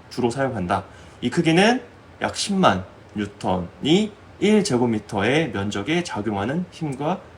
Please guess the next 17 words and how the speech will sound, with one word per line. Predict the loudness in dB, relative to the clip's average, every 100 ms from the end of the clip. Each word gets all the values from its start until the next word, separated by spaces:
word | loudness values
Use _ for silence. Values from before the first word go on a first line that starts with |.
| -16
같더라. | -12 -8 -6 -8 -12 -20 -6
자, | -4
어떤가요? | -2 2 4 6 6 4 -2 -20 -20 -20 -6
이렇게 | -2 0 2
좀 | 2
눈으로 | 2 4 6 6
확인을 | 6 6 4
해보니까 | 4 4 6 8 8 6 -4 -20 -12
우리가 | -6 0 4 6 6
좀 | 4
대기압이랑 | 6 8 8 6 4
조금 | 0 -2 2
더 | 2 2
친해진 | 0 0 0
것 | -2
같지 | -2 -2
않습니까? | -4 -4 -6 -6 -8